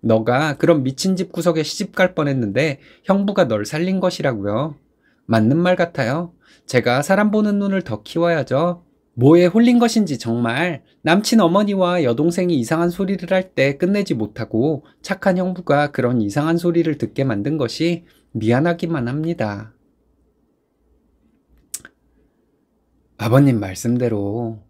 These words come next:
미친 집구석이네요. 결혼 전에 알게 돼서 다행입니다.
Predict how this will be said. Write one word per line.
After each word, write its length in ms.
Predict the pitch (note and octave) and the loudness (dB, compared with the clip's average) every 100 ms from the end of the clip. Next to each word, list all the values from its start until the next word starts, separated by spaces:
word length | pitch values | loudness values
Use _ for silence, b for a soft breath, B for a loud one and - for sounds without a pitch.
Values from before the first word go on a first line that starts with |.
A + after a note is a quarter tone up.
| _ | _
미친 420 | A#2 A2 - A#2+ | -6 -2 0 0
집구석이네요. 1120 | - - - A#2+ C#3 D3 D#3 C#3+ G2+ F2+ F#2 _ _ _ _ _ _ _ _ - | -2 -8 -4 0 0 0 -4 -6 -10 -14 -20 _ _ _ _ _ _ _ _ -8
결혼 340 | - A2 C#3 | -2 2 2
전에 220 | D#3+ D#3+ | 2 0
알게 320 | G#2 G2 B2+ | -4 -4 -4
돼서 240 | C3+ D3+ A#2+ | -2 -2 -4
다행입니다. 1000 | - G#2 G#2 B2 C#3 C#3 G2+ D2+ - | -10 -8 -4 -4 -4 -8 -12 -14 -20